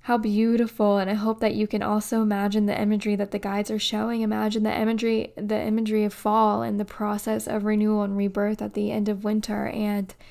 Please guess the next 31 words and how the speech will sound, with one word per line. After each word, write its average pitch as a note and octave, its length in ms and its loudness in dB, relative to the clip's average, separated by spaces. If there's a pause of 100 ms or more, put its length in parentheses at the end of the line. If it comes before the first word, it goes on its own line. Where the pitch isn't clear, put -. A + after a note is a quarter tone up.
(160)
to - 120 -16
go G#3 180 2
within G#3 360 2
to A3+ 140 -6
that G3+ 260 -4
trunk A#3 480 0
of G#3 160 -2
you, G#3+ 360 2
that - 200 -6
true A3+ 180 -4
essence G#3+ 400 -4
of G#3 140 -6
who G#3+ 80 -2
you G#3 220 -2
are. G#3+ 440 0 (1700)
Yes, G3+ 480 -4
so G#3+ 220 -2
letting A3 360 0
go, A3 460 2
shaking A3 420 -2
off, G#3 300 -2
and G#3+ 120 -2
renewing. A3 520 -2 (1400)
It's B3+ 220 -4
very A#3 420 4
important B3+ 600 -2
that - 200 -2
you G#3+ 220 2
allow G#3 320 0
yourself A3 540 -2
time A3+ 520 -4